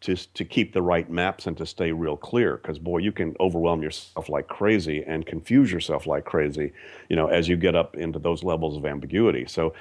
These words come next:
building the rigor to, to build a thought process and a methodology so there ne-, no leaks in your own system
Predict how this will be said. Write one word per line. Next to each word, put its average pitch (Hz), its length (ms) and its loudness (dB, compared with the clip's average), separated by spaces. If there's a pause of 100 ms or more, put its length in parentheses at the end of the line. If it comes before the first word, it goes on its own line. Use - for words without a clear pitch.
(320)
building 107 460 6
the 85 100 2
rigor 87 580 0 (360)
to, 87 220 0 (220)
to 95 100 -4
build 92 380 4
a 82 60 -2
thought 101 320 2
process 80 440 -4
and 82 80 -2
a 78 60 -4
methodology 80 640 0
so 87 140 -8
there 78 140 -4
ne-, 87 260 -2
no 87 160 2
leaks 82 300 0
in 73 80 -6
your 71 200 0
own 156 160 6
system 69 460 -6